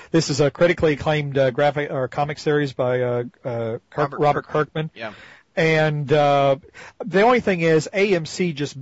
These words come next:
Speaker 1: bitterly disappointed me when they, when they did their take on The Prisoner.
Speaker 2: Yeah.
Speaker 1: Oh, that was such a letdown. So I, A M C's kinda on probation with me, but, uh, I, you know, if I, if, if I can wrest the control of the T V from my son for a while, uh, I may give it a chance.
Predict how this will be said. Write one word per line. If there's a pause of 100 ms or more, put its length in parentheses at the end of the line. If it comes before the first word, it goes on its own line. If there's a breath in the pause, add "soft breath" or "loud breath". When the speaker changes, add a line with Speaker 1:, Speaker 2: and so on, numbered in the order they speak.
Speaker 1:
bitterly
disappointed
me
when
they, (120)
when
they
did
their
take
on
The
Prisoner. (280 loud breath)
Speaker 2:
Yeah.
Speaker 1:
Oh,
that
was
such
a
letdown.
So
I,
A
M
C's
kinda
on
probation
with
me,
but, (100)
uh, (440 loud breath)
I,
you
know,
if
I,
if,
if
I
can
wrest
the
control
of
the
T
V
from
my
son
for
a
while,
uh,
I
may
give
it
a
chance.